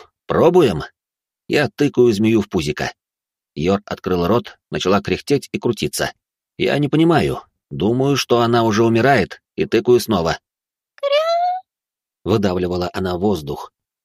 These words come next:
Speaker 1: "Впервые слышу, чтобы змеи вообще как-то звучали. Она что, боится щекотки?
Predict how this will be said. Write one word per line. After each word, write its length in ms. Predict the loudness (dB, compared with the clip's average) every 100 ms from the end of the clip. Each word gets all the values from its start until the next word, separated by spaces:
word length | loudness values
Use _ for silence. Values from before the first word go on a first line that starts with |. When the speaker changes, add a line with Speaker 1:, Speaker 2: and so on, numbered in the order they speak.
| _ -2
Speaker 1:
"Впервые 440 | 0 2 2 2
слышу, 300 | 2 2 2
чтобы 300 | 0 0 0
змеи 340 | 2 2 2
вообще 420 | 2 0 0 0 0
как-то 320 | -2 -2 -4
звучали. 560 | -2 -2 -2 -4 -6 -12 _ _ _
Она 200 | -6 -4
что, 260 | -2 -4 -6 _ -10
боится 360 | -4 -4 -4 -4
щекотки? 580 | -2 0 -2 -2 -6